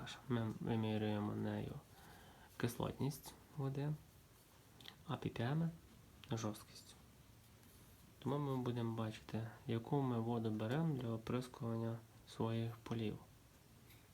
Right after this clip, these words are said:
Дуже вели-, велика роль грає різн-, грає роль те, що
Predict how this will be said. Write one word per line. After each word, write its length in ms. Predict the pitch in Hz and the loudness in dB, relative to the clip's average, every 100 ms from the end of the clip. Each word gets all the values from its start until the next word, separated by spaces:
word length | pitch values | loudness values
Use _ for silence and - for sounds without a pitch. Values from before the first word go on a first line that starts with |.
| - - - - - - - - - - - - - - - - - - - - - | -20 -20 -20 -20 -20 -20 -20 -20 -20 -20 -20 -20 -20 -18 -18 -16 -16 -18 -18 -4 4
Дуже 240 | 117 113 | 6 6
вели-, 280 | 113 117 113 | 2 2 2
велика 440 | 113 113 113 113 | 4 2 2 0
роль 180 | 127 170 160 - | 2 2 0 -2
грає 400 | 120 113 110 110 | 0 2 0 0
різн-, 560 | 110 113 113 - - - | 0 -2 -2 -2 -4 -2
грає 420 | - 117 110 110 | 0 0 0 2
роль 180 | 131 190 - - - - - | 4 2 0 -10 -16 -16 0
те, 180 | 120 | 2
що 320 | - - 117 | 2 4 4